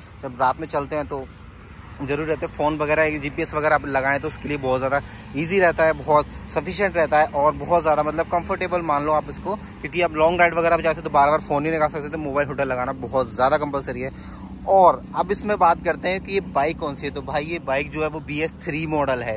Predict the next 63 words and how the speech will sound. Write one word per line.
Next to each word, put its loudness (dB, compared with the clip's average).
बी -4
एस -4
थ्री, -4
ना 0
कि -6
बी 0
एस 0
सिक्स। -4
बी 0
एस 2
थ्री 2
का 6
कैसे 4
पता 4
चलेगा, 4
तो 6
आप 8
देख 2
सकते -2
हो, -2
इसमें -2
ओ 2
टू -6
सेंसर 0
का 0
नहीं -4
है, -12
किधर 2
भी 0
नहीं 2
है 2
इसमें 0
ओ -2
टू -6
सेंसर। -6
बैंड 4
पाइप 6
बिल्कुल 2
क्लियर 4
है, 6
तो -2
ये 2
बी 0
एस 0
थ्री 0
model। 2
और 4
अगर 2
एक 0
चीज़ -4
दिखाऊँ, -2
तो -2
ये 0
headlight 0
का, -8
ये 2
जो 2
आता 2
था, 2
ये 0
बी -4
एस 2
फ़ोर -4